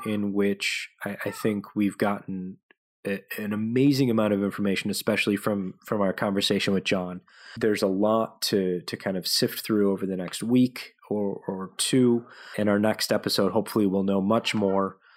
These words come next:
about, uh, what happened in Ethiopia and, and the fate of the, the seven three seven MAX fleet. But I do want to end on a, a positive and,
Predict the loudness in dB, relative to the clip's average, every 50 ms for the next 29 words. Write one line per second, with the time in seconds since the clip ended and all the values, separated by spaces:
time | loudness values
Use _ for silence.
0 | -20 -20 -8 -6 -6 -4 -2 0 0 0 0 0 -2 -4 -6 -8 -8 -10 -12 _
1 | -10 -8 -8 -8 -8 -4 0 2 2 2 2 0 0 0 0 0 0 0 0 0
2 | 0 0 -2 -2 -2 0 0 0 0 0 -2 -4 -4 -4 -6 -8 -12 _ -20 -20
3 | -20 _ _ -6 -6 -4 -4 -4 -4 -6 -4 -4 -4 -4 -4 -2 0 0 0 0
4 | -2 -2 -2 -2 0 0 -2 -2 -4 -4 -2 -2 0 0 0 -2 -4 -4 -4 -4
5 | -2 -2 -2 -2 -4 -6 -6 -6 -6 -6 -4 -4 -4 -4 -4 -6 -6 -6 -6 -8
6 | -12 -16 -18 _ _ _ -20 -20 -20 -18 -2 0 0 0 0 0 -2 -2 -2 0
7 | 2 4 4 6 6 6 4 4 2 0 -2 -4 -6 -4 -2 -2 -2 -2 -2 -6
8 | -8 -10 -14 -18 -20 -20 -8 -4 -2 0 0 0 0 0 -2 -4 -6 -6 -6 -4
9 | -4 -4 -4 -6 -10 -8 -6 0 2 2 2 2 2 2 2 2 2 -2 -2 0
10 | 0 2 2 0